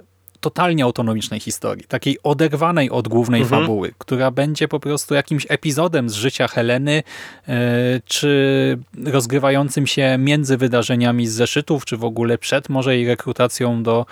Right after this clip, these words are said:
Speaker 1: e, wydziału, no nie wiem, no ale, e, miałem takie oczekiwania, że to będzie totalnie gdzieś z boku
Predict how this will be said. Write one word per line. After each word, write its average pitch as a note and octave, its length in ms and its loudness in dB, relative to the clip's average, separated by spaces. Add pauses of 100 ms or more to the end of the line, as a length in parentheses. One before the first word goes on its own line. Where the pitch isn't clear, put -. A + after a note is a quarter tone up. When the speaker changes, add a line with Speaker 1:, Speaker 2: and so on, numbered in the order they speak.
(400)
Speaker 1:
e, A#2 260 2
wydziału, B2 500 0
no D3+ 100 0
nie E3 140 0
wiem, A#2 140 -2
no A#2+ 80 -2
ale, B2+ 160 2
e, C3 40 -2 (840)
miałem D3 580 -2 (640)
takie E3 240 0
oczekiwania, D3 800 -2
że D3 240 -2
to D3 140 -4
będzie C#3+ 320 -2
totalnie D3 480 -2
gdzieś C3 280 -2
z A2+ 140 -4
boku A2 320 -2